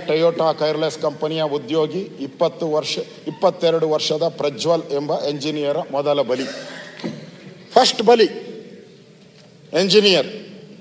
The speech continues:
ಸಾವಾಗೋದು ಎಂಜಿನಿಯರ್, ಸತ್ತೋಗ್ಬಿಡ್ತಾನೆ.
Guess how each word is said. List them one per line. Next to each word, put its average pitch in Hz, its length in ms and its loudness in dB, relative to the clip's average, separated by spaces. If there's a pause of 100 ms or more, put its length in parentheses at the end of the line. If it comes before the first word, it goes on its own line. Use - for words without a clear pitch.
ಸಾವಾಗೋದು 156 600 4
ಎಂಜಿನಿಯರ್, 123 540 -2 (1600)
ಸತ್ತೋಗ್ಬಿಡ್ತಾನೆ. 147 580 0